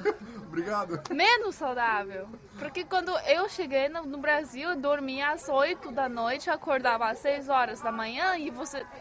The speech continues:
Speaker 2: e vocês dormem às três de madrugada, acorda meio-dia.
Speaker 1: Eu acordava meio-dia?
Speaker 2: Sim, acordávamos.
Speaker 1: Quando?
Speaker 2: Final de semana.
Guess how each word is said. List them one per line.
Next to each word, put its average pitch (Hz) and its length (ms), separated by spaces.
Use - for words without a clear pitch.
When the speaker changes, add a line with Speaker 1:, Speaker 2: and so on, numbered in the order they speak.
Speaker 2:
e 269 240
vocês 294 420
dormem 294 680
às 269 260
três 302 760
de 247 140
madrugada, 247 840
acorda 277 640
meio-dia. 254 1200
Speaker 1:
Eu 127 120
acordava 160 380
meio-dia? 151 580
Speaker 2:
Sim, 226 340
acordávamos. 285 680
Speaker 1:
Quando? 285 340
Speaker 2:
Final 233 220
de - 80
semana. 277 560